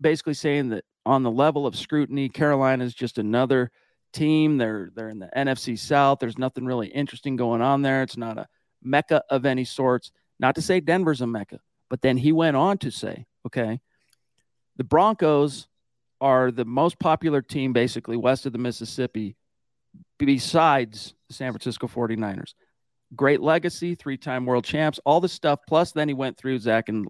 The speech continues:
laid out the litany of the pros of what's there on offense, great defense, just gotta fix that offensive line and re-, resuscitate Russ. I thought it was interesting. And again, it made it,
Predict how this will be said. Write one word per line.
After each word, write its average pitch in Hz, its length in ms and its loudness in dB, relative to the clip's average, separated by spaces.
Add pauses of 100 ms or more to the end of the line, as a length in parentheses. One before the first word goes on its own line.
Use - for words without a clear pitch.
(120)
laid 123 280 0
out 120 140 4
the 110 80 -4
litany 123 360 0
of 110 100 -2
the 110 60 -8
pros 127 440 2 (320)
of 101 300 -8
what's 127 260 2
there 131 220 2
on 113 160 2
offense, 139 680 0 (360)
great 120 280 -4
defense, 143 540 2
just - 200 -8
gotta 110 260 -2 (120)
fix - 240 -2
that 123 200 4
offensive 123 440 0
line 123 300 0
and 110 160 -2
re-, - 60 -8 (100)
resuscitate 120 640 -2
Russ. 143 300 2 (380)
I 170 120 -4
thought 208 220 4
it 196 40 2
was 147 140 -2
interesting. 180 460 -6
And 139 100 -4
again, 120 480 0 (380)
it 127 100 -4
made 147 220 2
it, - 100 0